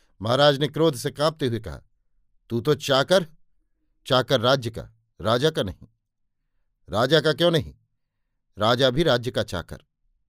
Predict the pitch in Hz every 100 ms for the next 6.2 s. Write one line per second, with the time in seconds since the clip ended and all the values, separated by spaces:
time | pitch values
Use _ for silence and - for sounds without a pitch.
0 | _ _ _ _ _ - 92 160 165 170
1 | 175 170 _ _ _ _ _ _ - 131
2 | 143 147 139 139 180 226 202 90 - _
3 | _ _ _ _ _ _ _ _ 92 117
4 | 117 117 95 - 127 180 - - _ _
5 | _ _ _ _ _ _ _ 113 127 143
6 | 143 117